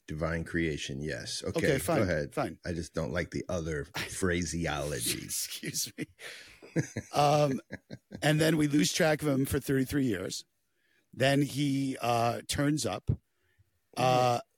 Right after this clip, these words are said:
Speaker 1: Who lost track of him? You mean the Bible doesn't say much?
Speaker 2: Yeah.
Speaker 1: Well, so he was around. What, do you
Speaker 2: Yeah.
Speaker 1: need a book? You light people love books. Like, it's right there in that book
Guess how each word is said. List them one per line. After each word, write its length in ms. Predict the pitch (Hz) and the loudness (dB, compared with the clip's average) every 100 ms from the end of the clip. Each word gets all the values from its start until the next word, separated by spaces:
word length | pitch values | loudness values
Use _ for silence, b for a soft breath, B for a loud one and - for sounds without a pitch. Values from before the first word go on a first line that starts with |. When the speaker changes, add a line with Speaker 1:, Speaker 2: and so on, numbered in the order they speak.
| _ - - | _ -18 -10
Speaker 1:
Who 220 | 196 214 202 | -2 0 2
lost 320 | 117 82 - | 2 0 -4
track 240 | 92 82 | -4 -2
of 80 | 80 | -4
him? 100 | 87 | -2
You 80 | 101 | 0
mean 160 | 107 | 0
the 60 | 95 | 0
Bible 400 | 85 95 107 131 | -2 -2 0 0
doesn't 320 | 123 117 120 | 2 0 0
say 180 | 117 131 | 0 0
much? 320 | 143 151 - | 2 -2 0
Speaker 2:
Yeah. 440 | 151 202 - - 82 - - - _ _ _ - | 2 4 4 2 -2 -12 -20 -20 _ _ _ -12
Speaker 1:
Well, 420 | - - 170 175 190 _ _ | -10 -8 -10 -14 -20 _ _
so 520 | - - 135 226 214 - 101 | -12 -8 -8 -8 -12 -14 -10
he 80 | 147 | -6
was 160 | 143 | -4
around. 720 | 123 98 117 262 202 226 233 _ _ - - - - - - - - _ _ b b b b b b b | -2 -2 -4 -6 -8 -10 -14 _ _ -8 -8 -10 -20 -20 -20 -20 -20 _ _ b b b b b b b
What, 100 | 151 | 2
do 60 | 120 | 2
you 40 | 120 | 4
Speaker 2:
Yeah. 40 | |
Speaker 1:
need 160 | 135 113 | 4 2
a 60 | |
book? 440 | 90 127 190 - - B B B | 2 2 0 -2 -18 B B B
You 160 | 311 | 4
light 280 | 240 233 233 | 6 4 4
people 260 | 165 165 147 | 0 2 4
love 300 | 156 156 101 | 4 2 2
books. 360 | 147 131 - | 2 2 -2
Like, 160 | 101 - | -4 -4
it's 100 | - 214 | -2 4
right 180 | 226 | 4
there 160 | 240 214 | 6 4
in 60 | 196 | 6
that 220 | 220 - | 4 4
book 320 | 240 214 - | 6 4 2